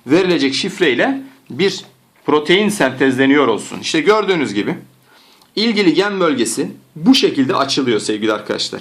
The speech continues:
D N A üzerinde nükleotitler var. Sizin için onları da yazdım. Bu şekilde açıldıktan sonra sevgili arkadaşlar bu ipliklerden bir tanesinden proteinin şifresini stoplazmaya taşıyacak olan mesajcı R N A molekülü sentezleniyor.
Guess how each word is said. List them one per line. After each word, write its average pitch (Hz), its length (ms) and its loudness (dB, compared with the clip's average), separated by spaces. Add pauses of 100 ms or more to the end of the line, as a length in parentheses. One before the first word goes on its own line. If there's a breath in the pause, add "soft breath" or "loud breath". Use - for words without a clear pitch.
(120)
D 156 200 0
N 147 80 -2
A 131 100 -2
üzerinde 120 400 0
nükleotitler 131 680 0
var. 110 180 -2
Sizin 131 280 -4
için 123 160 -4
onları 123 340 -2
da 120 80 2
yazdım. 90 420 -6 (420 loud breath)
Bu 240 140 4
şekilde 175 420 2
açıldıktan 202 640 0
sonra 143 320 -2
sevgili 123 340 -2
arkadaşlar 127 540 -4 (560 loud breath)
bu 233 120 -2
ipliklerden 165 760 0
bir 269 120 2
tanesinden 147 720 0 (520 soft breath)
proteinin 208 500 0
şifresini 170 760 -2
stoplazmaya 156 680 0
taşıyacak 170 520 -2
olan 208 260 0 (400 soft breath)
mesajcı 185 720 -2
R 170 240 0
N 175 140 0
A 180 160 0
molekülü 104 440 -6
sentezleniyor. 90 680 -10